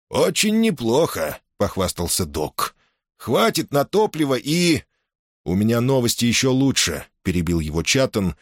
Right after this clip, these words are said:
и пересказал вкратце слова Шобы Рука. «Думаю, он приходит в себя и снова обретает разум, понемногу вспоминая какие-то детали и складывая их вместе.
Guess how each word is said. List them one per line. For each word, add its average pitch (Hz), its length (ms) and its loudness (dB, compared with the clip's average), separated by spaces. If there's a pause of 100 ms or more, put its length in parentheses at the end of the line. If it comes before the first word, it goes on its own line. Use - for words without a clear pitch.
(160)
и 127 80 -4
пересказал 95 560 0
вкратце 92 480 -2
слова 80 320 0
Шобы 82 400 -2
Рука. 78 560 -2 (680)
«Думаю, 95 400 2
он 92 140 2
приходит 95 460 -2
в - 60 -2
себя 98 500 0 (340)
и 87 80 -2
снова 98 340 0
обретает 95 520 0
разум, 80 500 0 (220)
понемногу 92 460 2
вспоминая 90 540 0
какие-то 90 400 -2
детали 82 560 -2 (140)
и 85 60 -4
складывая 85 500 0
их 87 240 -2
вместе. 85 640 0